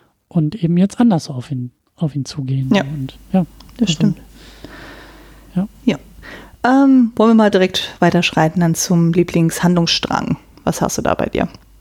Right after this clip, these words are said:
Speaker 1: Äh, auch nochmal das Stichwort poetische Gerechtigkeit.
Speaker 2: <laughs>
Speaker 1: Ähm, ich hätte ihn auch als meine Lieblingsfigur nochmal erwähnen können, aber es ist Mister Mosley.
Speaker 2: Mhm.
Speaker 1: Ich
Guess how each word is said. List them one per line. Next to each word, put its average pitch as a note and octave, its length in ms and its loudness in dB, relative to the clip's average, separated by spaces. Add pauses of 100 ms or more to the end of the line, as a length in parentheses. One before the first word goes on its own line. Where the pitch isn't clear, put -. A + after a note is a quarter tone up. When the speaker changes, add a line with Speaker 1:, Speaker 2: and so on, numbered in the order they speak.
(680)
Speaker 1:
Äh, E3+ 300 0
auch A#3 240 2
nochmal A3+ 300 2
das G#3+ 120 2
Stichwort A3+ 340 -2
poetische G#3+ 520 -2
Gerechtigkeit. F#3 1000 -2
Speaker 2:
<laughs> - 80 -20
Speaker 1:
Ähm, E3 360 -2
ich F#3+ 140 -4
hätte A3 200 2
ihn F#3+ 100 0
auch G3 180 2
als F3+ 140 0
meine F#3 180 2
Lieblingsfigur F#3+ 580 0
nochmal G3+ 300 0
erwähnen F#3+ 280 -2
können, F3+ 180 -4
aber E3 120 -2
es C#3+ 60 -6
ist D3+ 160 -14
Mister D3+ 220 -8
Mosley. C#3 420 -10 (140)
Speaker 2:
Mhm. B3+ 180 4 (1000)
Speaker 1:
Ich A#3 440 -6